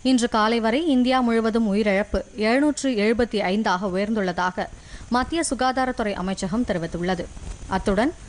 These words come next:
ஐந்தாயிரத்து அறுபத்தி இரண்டு பேர் குணமடைந்ததாக மத்திய அரசு தெரிவித்துள்ளது. இருப்பினும், பதினெட்டாயிரத்து அறுநூற்று அறுபத்தி எட்டு பேருக்கு தொற்று தீவிரமாக உள்ளது என்று கண்டறியப்பட்டுள்ளது.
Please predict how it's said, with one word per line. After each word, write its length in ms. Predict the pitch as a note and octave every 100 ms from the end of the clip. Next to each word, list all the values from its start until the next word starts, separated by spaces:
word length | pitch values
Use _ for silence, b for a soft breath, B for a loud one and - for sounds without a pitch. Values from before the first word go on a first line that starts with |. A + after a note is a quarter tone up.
| B B -
ஐந்தாயிரத்து 680 | A#3 C4 C4+ C4 B3 A#3 A#3
அறுபத்தி 460 | G#3 G#3+ A#3+ C#4
இரண்டு 280 | G#3+ A3+ C4
பேர் 220 | B3 A#3 G3
குணமடைந்ததாக 920 | G3+ A3 G3 F#3 F#3 F3+ - A3 G#3+
மத்திய 380 | F#3 - A#3+
அரசு 320 | G#3+ F3 F3 A3+
தெரிவித்துள்ளது. 640 | F#3+ E3 E3 F3 F#3 F3+ - - B B B B
இருப்பினும், 460 | A#3+ A#3+ A#3 B3 F4 E4
பதினெட்டாயிரத்து 880 | A3+ A#3 B3+ A3+ G#3 G#3 G3+ - B3
அறுநூற்று 680 | A3 G3 A3 A3 - A#3
அறுபத்தி 400 | F#3+ G#3 A3 G#3+
எட்டு 260 | F#3 F3+ C4
பேருக்கு 440 | F#3+ F#3+ G3 - -
தொற்று 260 | A#3 A#3 C#4
தீவிரமாக 520 | C4 B3 B3+ A#3+ A3+
உள்ளது 340 | G3+ F#3+ F#3+ F3+
என்று 380 | F3+ F#3 F3+ -
கண்டறியப்பட்டுள்ளது. 800 | G#3 G3+ E3+ E3 - F3 F3